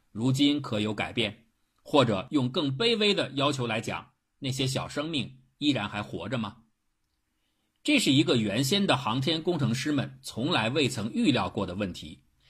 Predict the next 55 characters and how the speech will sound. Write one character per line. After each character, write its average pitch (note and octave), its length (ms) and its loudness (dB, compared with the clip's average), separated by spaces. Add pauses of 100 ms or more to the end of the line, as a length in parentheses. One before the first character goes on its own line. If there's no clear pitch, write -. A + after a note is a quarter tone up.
(180)
也 A2+ 260 4
不 A2 220 2
是 - 400 -2
遗 C#3 180 2
留 C#3+ 160 4
垃 D#3 180 6
圾 D#3 140 0
袋 D3+ 260 2
于 G2+ 140 0
月 C3+ 200 6
球 A2+ 180 0
之 E3 140 -2
上 D3 200 6
时 - 160 -6
的 G#2 300 -6
既 C#3+ 220 4
定 C3 260 6
目 E3 180 2
标 G#2+ 220 2
和 F#2+ 120 -4
设 G#2+ 200 -2
想。 - 300 -10 (500)
可 - 120 0
是 - 140 6
半 A3 280 8
个 E3 80 6
世 G#3 180 4
纪 D3+ 140 4
之 D#3+ 120 2
后， - 380 -2 (240)
人 G#2+ 120 -2
们 B2 140 8
却 A#2+ 180 0
突 C3+ 200 0
然 A2 200 0
意 D#3+ 100 2
识 C3 140 -2
到， - 280 0 (400)
这 C4+ 200 6
些 G3 200 6
口 G2+ 200 -2
袋 A#2+ 200 6
里 F#2 160 0
的 G2 100 -4
微 A#2+ 180 4
生 B2+ 240 2
物 G2 280 -2 (160)
或 B2+ 240 4
许 F2 260 -6
是 - 160 -4
人 F#2 180 -4
类 B2+ 160 2
的 A#2+ 120 0
宝 C2+ 260 -4
贝， - 320 -8